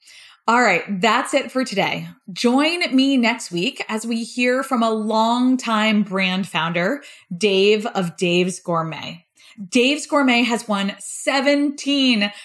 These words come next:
specialty food awards, and he's going to hit, share his experience on product innovation with us next week.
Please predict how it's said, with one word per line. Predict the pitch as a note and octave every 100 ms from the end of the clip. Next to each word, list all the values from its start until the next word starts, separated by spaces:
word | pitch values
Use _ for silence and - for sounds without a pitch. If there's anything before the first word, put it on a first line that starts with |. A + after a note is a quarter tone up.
| -
specialty | - - A3+ G#3+ A#3+ G#3+ G#3+
food | - F#3
awards, | F3+ E3 D#3+ G#3+ D4 - - - _
and | A3
he's | F#3+ C4 C#4+
going | - B3+
to | A#3
hit, | A3 G#3 -
share | - G#3+ G#3+ A3
his | G3
experience | A3 G#3+ - F3 F3+ F3 -
on | E3+ -
product | - G3+ A#3+ -
innovation | - A#3+ G3+ F#3+ G3
with | F3
us | D#3+ E3 - - _ _ -
next | F3 E3+ - - - _
week. | - - -